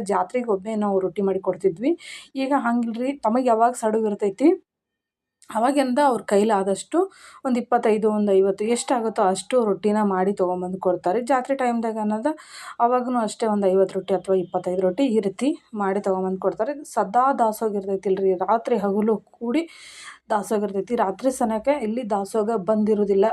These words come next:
ಎಂಥ ರಾತ್ರಿ, ಸವರಾತ್ರಿ ಒಂದು ಬರಲಿ, ಎರಡಕ್ಕೆ ಬರಲಿ ಅಥವಾ ಬಾರಕ್ಕೆ ಬರಲಿ,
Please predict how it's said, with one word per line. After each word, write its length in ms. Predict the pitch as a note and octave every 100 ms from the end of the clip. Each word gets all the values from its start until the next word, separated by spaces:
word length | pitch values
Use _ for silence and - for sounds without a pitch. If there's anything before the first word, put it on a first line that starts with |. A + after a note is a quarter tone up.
| - -
ಎಂಥ 400 | - G#3 G#3 C4 C4
ರಾತ್ರಿ, 400 | C4+ G#3+ G#3+ B3
ಸವರಾತ್ರಿ 540 | A#3 G#3 G#3 G#3+ G#3 A3
ಒಂದು 540 | A3 G#3 G3+ G#3+ A#3
ಬರಲಿ, 400 | A3+ G3+ G#3 G#3
ಎರಡಕ್ಕೆ 580 | G#3 F#3+ F#3+ G#3 A#3+ A3
ಬರಲಿ 380 | G#3 G3 F#3+ F#3+
ಅಥವಾ 340 | - F3+ G#3+
ಬಾರಕ್ಕೆ 440 | G3 F#3+ A3 A3
ಬರಲಿ, 280 | G#3+ G3+ G3+